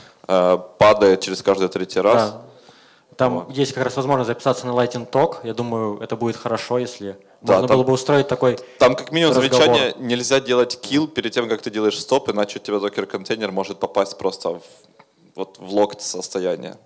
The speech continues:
Speaker 1: Это, ну, и, и другие разные вещи. Ладно, спасибо большое. Я думаю, это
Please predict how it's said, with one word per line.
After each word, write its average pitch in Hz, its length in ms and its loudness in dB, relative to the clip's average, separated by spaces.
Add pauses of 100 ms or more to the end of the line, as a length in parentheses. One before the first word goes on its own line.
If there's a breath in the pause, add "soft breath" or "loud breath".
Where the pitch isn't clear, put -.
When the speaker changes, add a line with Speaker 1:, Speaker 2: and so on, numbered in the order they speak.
(140)
Speaker 1:
Это, - 200 -12 (440)
ну, 107 280 -6 (200)
и, 113 80 -2
и 107 180 -2
другие 104 380 -6
разные 92 280 -4
вещи. 90 240 -12
Ладно, 95 240 0
спасибо 104 360 -2
большое. 113 400 2
Я 101 100 2
думаю, 92 300 -6
это 90 280 -12